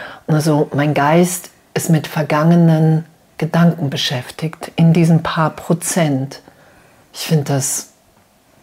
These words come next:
echt total abgefahren, dass wir, dass wir uns so dermaßen begrenzen, während uns im Geist ein Königreich offen steht, wenn wir bereit sind, uns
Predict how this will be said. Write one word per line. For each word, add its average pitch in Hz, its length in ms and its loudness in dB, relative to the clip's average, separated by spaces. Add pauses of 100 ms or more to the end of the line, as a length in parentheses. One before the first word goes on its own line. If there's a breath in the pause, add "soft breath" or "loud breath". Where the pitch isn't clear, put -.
echt 170 420 -2
total - 420 -6
abgefahren, 135 680 -2 (720 loud breath)
dass 156 240 0
wir, 147 360 2 (1500 loud breath)
dass - 180 0
wir 165 120 4
uns 160 280 2
so 226 640 4
dermaßen 185 1160 2 (140)
begrenzen, 170 880 4 (760 loud breath)
während 156 560 2
uns 151 480 0
im 147 180 0
Geist 151 500 -2
ein 147 320 0
Königreich 139 1080 0
offen 147 300 -2
steht, 151 400 -2
wenn 147 140 0
wir 147 80 0
bereit 139 460 -2
sind, 160 260 -6
uns - 460 -6